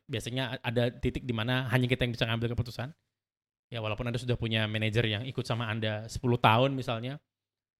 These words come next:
yang kadang beberapa keputusan hanya kita bisa ambil sendiri dan kita terima sendiri konsekuensinya,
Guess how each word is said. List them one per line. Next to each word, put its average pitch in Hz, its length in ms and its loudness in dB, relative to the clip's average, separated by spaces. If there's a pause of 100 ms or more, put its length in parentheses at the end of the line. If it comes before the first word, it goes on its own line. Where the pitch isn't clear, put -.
(180)
yang 113 320 -6
kadang 123 400 0
beberapa 117 320 0
keputusan 120 320 0
hanya 117 160 0
kita 117 160 -4
bisa 117 220 -6
ambil 117 180 0
sendiri 117 240 6
dan 120 160 6
kita 117 140 2
terima 139 240 8
sendiri 156 260 10
konsekuensinya, 156 720 6